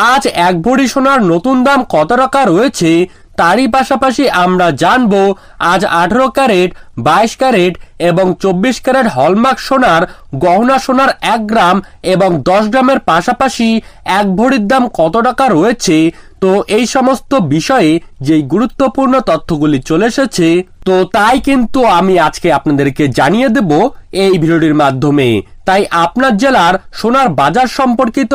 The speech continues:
খবরের আপডেট আপনি যদি প্রতিদিন সঠিক সময়ে পেতে চান, তাহলে অবশ্যই আমাদের চ্যানেলটিকে সাবস্ক্রাইব করবেন এবং পাশে থাকা বেল আইকনটিকে প্রেস করে রাখবেন।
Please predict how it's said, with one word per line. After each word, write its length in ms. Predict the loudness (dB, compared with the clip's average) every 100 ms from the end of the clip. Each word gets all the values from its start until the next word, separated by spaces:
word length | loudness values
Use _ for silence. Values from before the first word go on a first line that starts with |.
| -2
খবরের 460 | -2 -2 0 0 -2 -2 -2
আপডেট 380 | 0 0 0 -2 -8 -10 -4 -2
আপনি 220 | 0 0
যদি 220 | 0 0 0
প্রতিদিন 420 | 0 -2 0 0
সঠিক 400 | 0 -2 0 -2 -2
সময়ে 440 | -2 0 2 0
পেতে 320 | 0 -2 -2 -2
চান, 320 | 0 2 0 -2 -8 -8 -2
তাহলে 360 | 0 2 0 0 0 0
অবশ্যই 520 | 0 -2 -2 0 2
আমাদের 340 | 2 2 0 -2
চ্যানেলটিকে 440 | 0 0 0 -4 -4
সাবস্ক্রাইব 480 | -2 -2 -2 -2 -2 -4
করবেন 420 | -2 -2 0 0 0 -4 -12 -10 -4
এবং 240 | 0 0 0
পাশে 260 | 0 0 0
থাকা 280 | -2 0 0
বেল 260 | 0 0 2
আইকনটিকে 580 | 0 0 -2 -2 -2 -2
প্রেস 300 | -2 0 -2 -2
করে 240 | -2 0 2
রাখবেন। 560 | 0 -2 -2 0 0